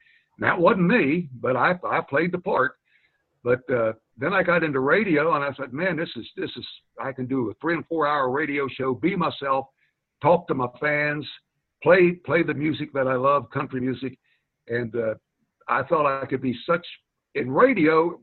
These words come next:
be more creative than on T V. And radio can be a lot more difficult than creativity in T V, because in radio, you gotta paint the picture. You've got to have the person looking at whatever you're talking about.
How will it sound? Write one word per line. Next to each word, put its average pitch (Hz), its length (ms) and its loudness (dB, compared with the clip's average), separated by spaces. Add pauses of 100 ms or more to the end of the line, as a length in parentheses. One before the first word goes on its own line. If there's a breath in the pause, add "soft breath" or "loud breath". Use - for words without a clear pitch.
be 170 120 -2
more 170 380 0
creative 143 420 -4
than 131 140 -2
on 120 220 -4
T 127 200 -4
V. 127 360 -4 (360 soft breath)
And 143 180 -2
radio 269 400 4
can 175 200 0
be 175 160 0
a 156 60 0
lot 214 320 -2
more 180 200 0
difficult 160 560 -4
than 127 300 -6 (320)
creativity 131 760 -2
in 101 120 -8
T 127 200 -2
V, 131 240 -2
because 120 320 -6
in 123 80 -4
radio, 175 360 -2
you 156 160 -4
gotta 165 320 -6
paint 170 280 -8
the 139 80 -16
picture. - 440 -6 (460)
You've 160 400 -2
got 170 280 -2
to 123 80 -6
have 147 240 -2
the - 80 -4
person 139 600 -2
looking 165 280 -2
at 135 140 -6
whatever 139 320 0
you're 139 160 -8
talking 107 420 -6
about. 82 200 -12